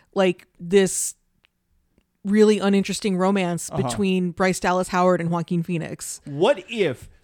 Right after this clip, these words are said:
Speaker 2: this was a movie about a political power struggle within the elders, and because everything is made up,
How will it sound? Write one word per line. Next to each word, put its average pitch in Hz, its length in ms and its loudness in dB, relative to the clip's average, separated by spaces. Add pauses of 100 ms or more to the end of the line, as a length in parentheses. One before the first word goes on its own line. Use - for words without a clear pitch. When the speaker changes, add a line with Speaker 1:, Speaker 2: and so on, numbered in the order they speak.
Speaker 2:
this 185 280 -2
was 196 320 -4
a 170 120 -6
movie 156 600 -4 (220)
about 165 300 -4
a 151 60 -4
political 151 560 -6
power 135 380 -6
struggle 170 420 -4
within 143 420 -6
the 143 220 -8
elders, 190 540 -6 (180)
and 156 120 -4
because 175 360 -2
everything 180 480 -6
is 131 140 -8
made 139 380 -6
up, 147 320 -8